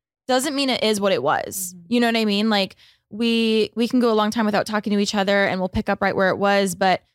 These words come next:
Speaker 1: you know, as far as that everyday person or the person I see all the time and, and hang out with, that's, that's Rem.
Speaker 2: Mm-hmm.
Speaker 1: Versus even if you are gonna talk to these people in the future, maybe that relationship dynamic is still gonna be,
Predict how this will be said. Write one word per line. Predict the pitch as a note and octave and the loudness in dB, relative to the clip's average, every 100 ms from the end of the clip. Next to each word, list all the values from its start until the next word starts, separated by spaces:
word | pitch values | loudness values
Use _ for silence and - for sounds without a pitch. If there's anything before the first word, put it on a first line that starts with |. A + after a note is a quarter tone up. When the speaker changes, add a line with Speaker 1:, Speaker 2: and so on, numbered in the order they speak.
| _ _ _ _ _ _ _ - | _ _ _ _ _ _ _ -6
Speaker 1:
you | A3+ A3 | 0 2
know, | G3 F#3+ - _ _ _ _ G#3+ | 2 0 -2 _ _ _ _ -2
as | G#3 | 0
far | A#3 G#3+ | 2 0
as | G#3 | 2
that | G3+ - | 0 0
everyday | G3+ G3+ G#3+ G3+ G3 | 0 2 2 2 0
person | - G3+ - G3 | 0 -2 0 0
or | F#3+ | 0
the | F#3+ | -2
person | G#3 G3 | -4 -4
I | F#3 | -4
see | - G3+ | 0 0
all | G3 | 0
the | |
time | G3 F#3 | 0 -2
and, | F#3+ F#3 | -2 -4
and | F#3+ F#3+ | -4 -2
hang | G3 F#3+ | -2 0
out | G#3 | 0
with, | G#3 | -2
that's, | F#3 F#3 - - | -4 -6 -8 -2
that's | F#3+ F#3+ | -2 0
Rem. | A3 A#3+ G#3 | 0 0 -4
Speaker 2:
Mm-hmm. | _ - - | _ -20 -2
Speaker 1:
Versus | A3 G#3+ G#3 G3 F#3+ F3+ - _ _ _ | 0 0 0 0 0 -4 -14 _ _ _
even | B3+ C#4+ D#4 | -2 0 0
if | C#4 B3+ | 0 0
you | A#3+ | 2
are | G#3 | 2
gonna | G#3 G#3+ | 0 0
talk | G3+ | -2
to | - | -2
these | G#3 | -6
people | - G3+ G#3 A3 A3+ - _ _ _ _ _ _ _ _ _ _ _ | -4 -4 0 2 0 -4 _ _ _ _ _ _ _ _ _ _ _
in | A3+ A3 | 0 2
the | G3 | 2
future, | G#3+ F#3+ A#3 C4 C#4+ - _ _ - | 0 2 2 2 0 -4 _ _ 0
maybe | A3 A3 A3+ A3+ A#3 A#3 F#3+ | 2 4 2 0 0 -2 -2
that | G3+ G3 | 0 0
relationship | G3+ G3+ - A3+ A3 F#3+ | 0 -2 -2 -2 -4 -2
dynamic | F#3+ F#3 G3 A#3+ G#3+ | -2 0 0 0 -2
is | G#3+ | -4
still | - G#3 | -2 -2
gonna | F#3 F3+ D#3 _ | -2 -4 -8 _
be, | A#3+ | -4